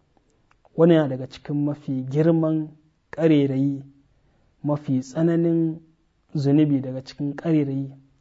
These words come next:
kuma yana daga cikin mafi munin nau'o'in ƙarerake. Kenan mutum ya yi ƙoƙarin ganin cewa ta kowane hali ya nisance ire-iren wannan zunuban, saboda suna hallakarwa.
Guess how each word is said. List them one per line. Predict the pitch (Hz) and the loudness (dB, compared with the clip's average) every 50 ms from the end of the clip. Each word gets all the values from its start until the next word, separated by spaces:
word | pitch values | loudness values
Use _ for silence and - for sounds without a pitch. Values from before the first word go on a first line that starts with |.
| _ _ _ _ _ _ _ _ _ _ _ | _ _ _ _ _ _ _ _ _ _ _
kuma | - 147 143 143 143 143 139 143 143 139 143 135 - _ _ _ _ _ _ _ _ _ _ _ _ _ _ _ _ _ _ _ - - | -6 -2 -2 0 0 -2 -4 -4 -6 -8 -10 -12 -18 _ _ _ _ _ _ _ _ _ _ _ _ _ _ _ _ _ _ _ -10 -6
yana | 160 151 147 139 | -2 -2 0 0
daga | 131 135 127 131 131 | -2 -4 -6 -8 -10
cikin | - - - - 143 143 | -10 -16 -8 -4 -2 0
mafi | 147 151 147 147 - 131 127 | 0 -2 -2 -4 -6 -6 -2
munin | 131 151 180 190 185 175 151 143 139 | 0 0 2 2 4 2 2 2 2
nau'o'in | 147 147 151 147 147 147 143 147 151 151 147 147 - - _ _ _ _ _ _ _ _ _ _ _ _ _ _ _ _ _ _ _ | 0 -2 -2 -2 -4 -4 -2 -2 -2 -2 -2 -4 -8 -18 _ _ _ _ _ _ _ _ _ _ _ _ _ _ _ _ _ _ _
ƙarerake. | - 151 147 139 127 120 120 120 - - - _ _ _ _ _ _ _ _ _ _ _ _ _ _ _ _ _ _ _ _ _ _ _ _ _ _ _ _ _ _ _ _ _ _ _ _ _ _ | -4 -2 0 0 0 -2 -4 -10 -16 -20 -20 _ _ _ _ _ _ _ _ _ _ _ _ _ _ _ _ _ _ _ _ _ _ _ _ _ _ _ _ _ _ _ _ _ _ _ _ _ _
Kenan | - 147 139 143 160 | -6 -2 0 0 0
mutum | 160 147 - - - 151 | 0 -2 -4 0 2 4
ya | 147 160 | 4 4
yi | 175 | 4
ƙoƙarin | 156 147 143 - 147 151 151 143 | 2 -2 -6 -4 -2 0 0 0
ganin | 151 143 147 151 147 | 0 2 0 0 0
cewa | 151 - 147 139 131 127 127 127 - | -2 -4 -4 -4 -4 -6 -12 -14 -16
ta | - - _ | -20 -20 _
kowane | - 175 165 156 143 131 | 0 2 2 2 2 -2
hali | 123 135 143 139 139 143 139 135 - - _ _ _ _ _ _ _ _ _ - | -4 -6 -4 -4 -4 -4 -4 -8 -10 -16 _ _ _ _ _ _ _ _ _ 0
ya | 160 151 160 160 | 2 4 4 4
nisance | 160 151 139 135 - - 135 131 127 - - 147 143 143 143 - | 4 4 2 2 -2 -4 -6 -6 -4 -4 -6 -6 -6 -6 -6 -4
ire-iren | 139 135 143 143 135 131 135 | -4 -4 -4 -6 -8 -8 -8
wannan | 131 131 131 131 131 127 127 | -8 -8 -8 -10 -10 -12 -12
zunuban, | 120 139 131 127 131 131 135 131 - _ _ _ | -10 -10 -10 -10 -10 -10 -12 -12 -14 _ _ _
saboda | _ - - 143 135 135 123 120 | _ -8 -4 -2 -2 -2 -4 -6
suna | - - 156 147 139 131 | -8 -4 -4 -4 -4 -4
hallakarwa. | - 143 139 135 135 135 - - - 131 - - | -6 -6 -6 -6 -6 -8 -10 -14 -14 -14 -18 -20